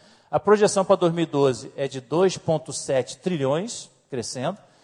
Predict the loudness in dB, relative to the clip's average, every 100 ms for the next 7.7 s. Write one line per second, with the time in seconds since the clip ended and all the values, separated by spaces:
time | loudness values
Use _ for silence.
0 | _ _ 0 4 6 6 4 0 4 4
1 | 4 0 -2 0 4 4 2 -4 2 4
2 | 4 0 -4 0 4 6 6 4 0 -4
3 | -4 2 6 8 6 2 -4 -2 -2 -2
4 | 0 0 -2 -8 -8 -4 -2 0 -2 0
5 | -2 -4 -10 _ _ _ _ _ 2 2
6 | 6 6 6 4 4 2 2 -4 -20 _
7 | _ 4 8 8 8 4